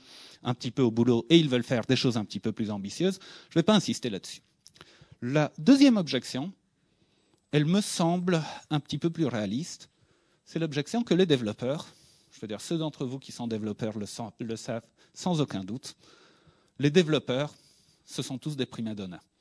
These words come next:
Chacun a ses idées, chacun sait dans quelle direction il veut aller. Dans l'industrie, ça se gère très facilement, il y a l'autorité du chef,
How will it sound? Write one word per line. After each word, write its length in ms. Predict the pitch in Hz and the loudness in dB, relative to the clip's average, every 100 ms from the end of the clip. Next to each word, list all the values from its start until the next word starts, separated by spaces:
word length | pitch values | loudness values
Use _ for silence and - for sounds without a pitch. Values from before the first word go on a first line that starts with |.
| _ _ _ _ _ - | _ _ _ _ _ -2
Chacun 300 | 143 - 123 | 0 0 -2
a 60 | |
ses 300 | 95 - 160 | -2 -2 0
idées, 300 | 143 127 165 - _ _ _ _ _ - | -2 -4 -6 -10 _ _ _ _ _ -6
chacun 440 | - 143 135 104 - | -2 -2 -2 -8 -10
sait 240 | - 220 | -2 0
dans 140 | 208 175 | 0 -2
quelle 180 | 151 | -4
direction 380 | 123 117 113 123 | -6 -8 -8 -10
il 80 | 107 | -10
veut 100 | 95 | -8
aller. 160 | 110 196 | -4 0
Dans 160 | 220 | 4
l'industrie, 560 | 226 214 185 - 175 160 _ _ _ - | 4 4 0 -4 -6 -6 _ _ _ -8
ça 160 | 127 | -6
se 120 | 117 | -2
gère 220 | 120 131 - | -2 -2 -2
très 160 | 120 | -6
facilement, 500 | - - 107 131 208 - _ _ 123 | -6 -8 -6 -4 -6 -10 _ _ -8
il 100 | 117 | -6
y 60 | |
a 40 | 113 | -6
l'autorité 480 | 120 123 107 - | -6 -8 -12 -12
du 140 | 101 95 | -12 -8
chef, 340 | 165 185 - | -6 -6 -8